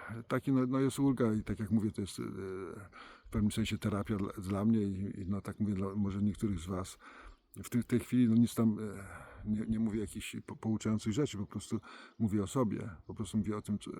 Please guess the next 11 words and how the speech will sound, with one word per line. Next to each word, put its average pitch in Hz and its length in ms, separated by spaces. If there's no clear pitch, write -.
co 104 120
czuję 107 480
i 92 60
tak 101 200
jak, 101 220
tak 101 120
jak 101 100
mi 101 80
się 110 120
wydaje, 104 380
że, 98 140